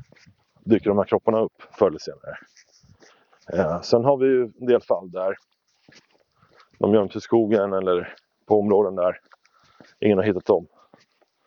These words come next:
Men då måste man ju ta det tillbaka till att Brian befann sig i en byggnad omgiven av flera hundra personer. Eh, så att,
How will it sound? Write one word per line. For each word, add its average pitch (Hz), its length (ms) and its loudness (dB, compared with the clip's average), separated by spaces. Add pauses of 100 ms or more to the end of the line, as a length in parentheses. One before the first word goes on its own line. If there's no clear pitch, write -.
(1300)
Men 110 100 0
då 117 60 4
måste 123 220 0
man 123 100 0
ju 113 40 0
ta 120 140 0
det 104 60 -4
tillbaka - 320 -4
till 107 160 -4
att - 300 -6 (1040)
Brian 120 340 2
befann 104 340 -6
sig 98 400 -8 (1300)
i 107 60 0
en 113 120 4
byggnad 113 500 0 (260)
omgiven 110 480 0
av 101 240 0 (840)
flera 110 220 4
hundra 104 240 -2
personer. 110 540 -4 (1900)
Eh, 80 300 -6
så - 180 0
att, - 140 -6